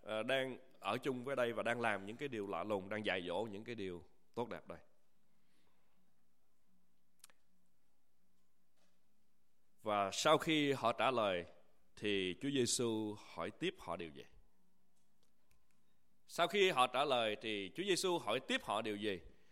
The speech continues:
Ngài lại hỏi rằng, "Còn về phần các ngươi thì nói ta là ai?" Đoạn hai mươi,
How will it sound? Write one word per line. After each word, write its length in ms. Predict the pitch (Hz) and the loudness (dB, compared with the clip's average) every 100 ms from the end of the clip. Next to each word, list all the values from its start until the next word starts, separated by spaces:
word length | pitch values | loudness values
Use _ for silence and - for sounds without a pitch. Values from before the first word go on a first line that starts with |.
| - - - - | -20 -20 -20 -10
Ngài 580 | 120 147 147 139 135 131 | 0 8 12 12 12 10
lại 400 | 123 113 123 139 | 10 12 12 10
hỏi 260 | 113 139 | 8 8
rằng, 320 | 185 156 120 98 - - - - - - - - | 10 8 8 -2 -14 -20 -20 -20 -20 -20 -20 0
"Còn 320 | - 151 139 139 | 8 10 8 6
về 160 | 135 | 6
phần 400 | 127 135 127 110 - | 8 6 6 0 4
các 220 | 185 - | 6 6
ngươi 560 | 165 165 175 185 175 135 110 - - - - - - | 4 2 6 8 8 4 -2 -12 -20 -20 -20 -20 -2
thì 100 | 98 | -2
nói 160 | 95 117 | 0 0
ta 140 | 113 | 2
là 120 | 90 | 2
ai?" 240 | 73 95 87 - - - - - - - - - - - - - - - - - - - - - - - - - - - - - - - | 0 -2 -2 -6 -8 -20 -20 -20 -20 -20 -20 -20 -20 -20 -20 -20 -20 -20 -20 -20 -20 -20 -20 -20 -20 -20 -20 -20 -20 -20 -20 -20 -20 -2
Đoạn 180 | - 139 | 6 10
hai 100 | 202 | 10
mươi, 440 | 202 208 208 190 | 12 12 12 12